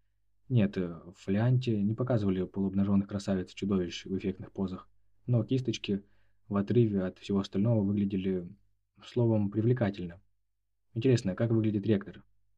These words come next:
Он знатный лорд, значит, рога закручиваются наподобие кос в старинных женских причёсках. Молитва чего-то казалось, рога тёмно-коричневые, благородный цвет.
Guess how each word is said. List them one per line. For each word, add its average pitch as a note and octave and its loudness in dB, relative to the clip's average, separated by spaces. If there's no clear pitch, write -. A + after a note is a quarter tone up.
Он F#2+ 2
знатный G2+ 0
лорд, F#2+ 0
значит, G2 -2
рога F#2+ 0
закручиваются G2 -4
наподобие G2 0
кос - -2
в - -20
старинных G2+ 4
женских G2 -4
причёсках. - -6
Молитва A2+ 0
чего-то A2 0
казалось, G#2 -2
рога G2 -2
тёмно-коричневые, G2 2
благородный G2+ 2
цвет. - -10